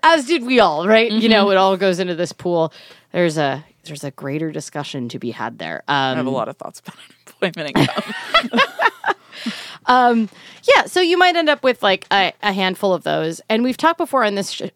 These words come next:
Speaker 1: the show, if you have a lot of ten ninety-nine income where taxes aren't getting withheld, like, you run a business like I do,
Speaker 2: Mm-hmm.
Speaker 1: but you also have a day job, one of your strategies you can do is you can withhold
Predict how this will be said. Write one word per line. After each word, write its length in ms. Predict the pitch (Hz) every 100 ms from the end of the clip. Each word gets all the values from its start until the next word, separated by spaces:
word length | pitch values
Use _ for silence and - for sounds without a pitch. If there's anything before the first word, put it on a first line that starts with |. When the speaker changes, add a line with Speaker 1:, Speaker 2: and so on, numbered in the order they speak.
| -
Speaker 1:
the 160 | 190
show, 400 | 185 - 185 170 151
if 240 | 185 170
you 140 | 208 220
have 260 | 185 185
a 60 | 185
lot 180 | 180 165
of 100 | 156
ten 180 | 165 160
ninety-nine 420 | 156 151 143 143
income 320 | 160 156 165
where 140 | 147 135
taxes 400 | 120 - 156 -
aren't 220 | 147 -
getting 200 | 143 147
withheld, 500 | 127 - 135 147 160
like, 280 | 143 123 - _
you 340 | 147 135 131 -
run 180 | 143 123
a 40 |
business 380 | 117 113 127 -
like 180 | 95 233
I 140 | 233
do, 300 | 226 226 208 190 170
Speaker 2:
Mm-hmm. 80 | 208
Speaker 1:
but 140 | 127
you 120 | 147 -
also 300 | 131 - 151
have 160 | 143
a 40 | 127
day 240 | 113 113
job, 400 | 123 147 151 147 - _ _
one 260 | 185 196 202
of 140 | 196
your 100 | 180
strategies 580 | 170 156 147 139 135 120
you 80 | 123
can 180 | 131 120
do 340 | 139 123 120 -
is 220 | 131 143
you 80 | 147
can 300 | - 147 135
withhold 640 | 135 - 156 143 135 151